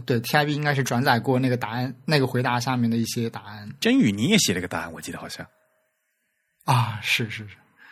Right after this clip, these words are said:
Speaker 1: 当时，当时好像还写得挺乱的。
Speaker 2: 一-，一-，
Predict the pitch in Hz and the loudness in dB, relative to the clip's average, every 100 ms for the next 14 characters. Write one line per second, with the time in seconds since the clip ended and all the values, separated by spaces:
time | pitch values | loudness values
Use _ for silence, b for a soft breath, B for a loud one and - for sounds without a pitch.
0 | B B - 156 165 - 131 170 - _ | B B -4 0 2 0 -2 -6 -14 _
1 | _ - 170 156 127 135 165 170 120 98 | _ -2 0 2 2 0 0 -2 -2 -4
2 | 117 - 101 113 127 180 196 - 190 226 | -6 -10 -8 -6 0 2 2 2 2 4